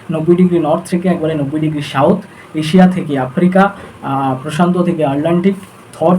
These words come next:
থেকে একেবারে সাহারা মরুভূমি, আহ, নদীর এপার থেকে ওপার, আপনার বাড়ি থেকে আমার বাড়ি, প্রত্যেককে শুভ বিশ্বকর্মা পুজোর প্রীতি শুভেচ্ছা,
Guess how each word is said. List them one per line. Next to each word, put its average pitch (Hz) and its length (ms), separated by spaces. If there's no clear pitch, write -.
থেকে 170 400
একেবারে 147 340
সাহারা 160 380
মরুভূমি, 180 480
আহ, 160 160
নদীর 156 320
এপার 175 280
থেকে 165 180
ওপার, 180 420
আপনার 165 340
বাড়ি 156 160
থেকে 151 220
আমার 156 240
বাড়ি, 170 300
প্রত্যেককে 185 580
শুভ 190 280
বিশ্বকর্মা 151 520
পুজোর 160 360
প্রীতি 175 280
শুভেচ্ছা, 180 580